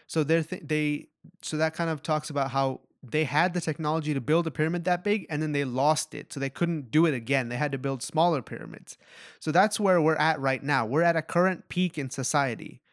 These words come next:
right? But there's no guarantee that we're gonna keep advancing slowly, 'cause that's really not how it happens.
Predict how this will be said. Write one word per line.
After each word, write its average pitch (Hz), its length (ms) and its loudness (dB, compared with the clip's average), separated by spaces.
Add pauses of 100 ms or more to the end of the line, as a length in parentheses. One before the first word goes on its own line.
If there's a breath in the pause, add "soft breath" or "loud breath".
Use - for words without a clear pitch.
(220)
right? 170 320 0 (360 soft breath)
But 147 300 0 (760)
there's 160 180 0
no 190 480 2
guarantee 165 840 0
that 143 120 -2
we're 147 100 0
gonna 160 220 -2
keep 180 420 -4
advancing 143 680 -2
slowly, 127 600 -2
'cause 123 140 -6
that's - 240 -2
really 196 220 2
not 156 260 0
how 143 180 2
it 117 80 -2
happens. - 480 -4